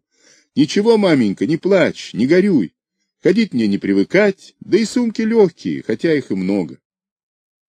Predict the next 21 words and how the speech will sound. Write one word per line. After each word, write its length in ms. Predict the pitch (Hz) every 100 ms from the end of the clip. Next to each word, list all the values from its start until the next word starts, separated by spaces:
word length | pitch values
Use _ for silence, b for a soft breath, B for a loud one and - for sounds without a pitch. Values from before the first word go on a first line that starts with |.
| _ _ _ _ _ _ _ _ _ _
Путь 220 | - 190 151
был 360 | 156 165 151 -
рассчитан 760 | 110 104 - - 165 - 135
на 100 | 113
шесть 440 | - - 110 73 76
дней. 380 | 71 64 - _ _ _ _
Ночевал 500 | - 107 - 131 202
я 320 | 160 131 107 -
в 120 | 90
указанных 600 | 85 101 95 85 82 -
отцом 440 | 85 - 92 78
деревнях, 640 | 156 143 127 82 160 165 _ _ _ _ _
точно 400 | 120 170 - 143
держался 680 | 85 69 67 120 147 - -
дорожных 560 | 82 78 87 - 67
примет 540 | - 62 62 131 - _ _ _ _ _ _
и, 120 | -
наконец, 520 | 90 - 69 90 147
дошел 380 | 82 80 - 98
до 140 | 85 67
леса. 400 | 62 57 -